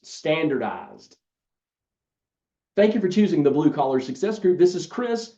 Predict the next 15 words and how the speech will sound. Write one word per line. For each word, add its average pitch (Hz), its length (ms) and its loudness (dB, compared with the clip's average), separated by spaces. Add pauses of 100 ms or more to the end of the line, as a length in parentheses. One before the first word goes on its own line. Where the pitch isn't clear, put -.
(720)
How 247 120 0
can 240 140 0
I 208 60 2
provide 160 400 2
five-star 123 440 -2
service? - 640 -10 (1400)
That 175 300 2
is 240 200 -2
a 220 60 -8
step 226 340 -2
two. - 320 -2
That's 139 240 -6
a - 60 -4
powerful 214 500 -4
greeting. 135 480 0